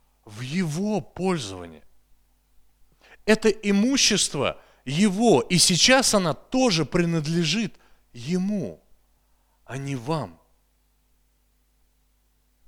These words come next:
Тогда почему вы позволяете себе пользоваться Его имуществом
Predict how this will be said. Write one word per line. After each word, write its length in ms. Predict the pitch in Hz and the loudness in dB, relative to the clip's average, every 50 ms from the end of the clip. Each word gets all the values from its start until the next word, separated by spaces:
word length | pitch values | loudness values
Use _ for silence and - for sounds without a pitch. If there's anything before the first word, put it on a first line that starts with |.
| - _ _ _ _ _ - | -20 _ _ _ _ _ -16
Тогда 220 | 131 127 147 139 | -12 -10 -8 -8
почему 460 | - 135 - - 139 139 160 165 143 | -8 -8 -8 -6 -6 -6 -8 -8 -10
вы 180 | 113 127 180 175 | -8 -8 -10 -10
позволяете 800 | - - 131 104 113 120 120 123 147 165 175 160 127 - - 101 | -8 -8 -8 -8 -6 -6 -6 -6 -4 -4 -4 -6 -6 -8 -10 -10
себе 380 | - - - 117 123 143 151 | -8 -8 -8 -8 -8 -10 -10
пользоваться 680 | 131 - - 147 156 139 120 127 123 113 - - 117 - - - - _ _ _ _ _ _ | -10 -10 -10 -10 -8 -8 -8 -8 -10 -10 -10 -12 -12 -14 -14 -18 -20 _ _ _ _ _ _
Его 500 | 117 113 139 151 135 117 143 151 127 113 - | -14 -10 -8 -8 -8 -6 -6 -4 -4 -4 -6
имуществом 880 | - 120 120 123 147 185 185 - - 143 123 - - - 104 85 76 | -6 -8 -8 -8 -8 -6 -4 -4 -4 -4 -4 -8 -10 -10 -12 -14 -14